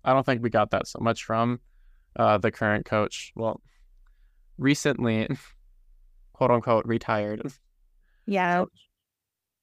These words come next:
Speaker 2: Um, I think the assistant to, uh, um, Jill Ellis, too, is up. They might hire them as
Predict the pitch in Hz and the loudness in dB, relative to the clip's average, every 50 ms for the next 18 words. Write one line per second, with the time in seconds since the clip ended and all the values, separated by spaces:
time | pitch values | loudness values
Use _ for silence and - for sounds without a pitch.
0 | _ _ - 214 214 190 180 160 - 208 208 - 247 233 - 277 247 220 - - | _ _ 0 0 2 2 0 0 -2 -4 -2 -2 -4 -4 0 0 0 0 -2 -4
1 | - 190 175 - - 214 208 208 185 190 - 214 196 185 185 185 _ _ _ _ | -8 -8 -8 -6 -4 -2 -2 -2 -4 -6 -6 -8 -8 -8 -10 -12 _ _ _ _
2 | _ _ _ _ _ - 208 196 190 185 185 180 185 180 175 185 - _ _ _ | _ _ _ _ _ -6 -4 -2 -2 0 -2 -2 -2 -4 -6 -10 -12 _ _ _
3 | _ _ _ _ _ _ - 202 190 190 196 208 - _ _ - - 196 185 - | _ _ _ _ _ _ -6 -4 -2 -2 -4 -4 -6 _ _ -2 0 2 2 4
4 | - 180 180 180 180 165 - - - - 196 185 185 190 180 185 202 185 - - | 2 2 2 2 0 -2 -6 -14 -8 -6 -4 -2 -2 -2 -2 -2 -4 -4 -6 -4
5 | - 175 175 - - _ - _ _ - _ _ _ _ _ _ _ _ _ _ | -2 -2 -2 -2 -6 _ -20 _ _ -20 _ _ _ _ _ _ _ _ _ _
6 | _ _ _ _ - 190 175 175 170 165 160 - - _ _ _ _ _ _ _ | _ _ _ _ -2 -2 0 0 0 0 -2 -4 -8 _ _ _ _ _ _ _
7 | _ _ _ _ _ 175 175 170 170 165 165 170 156 147 151 175 - - 185 - | _ _ _ _ _ -4 -2 -2 -2 -2 -2 -2 -2 -2 -2 -2 -4 -6 -6 -8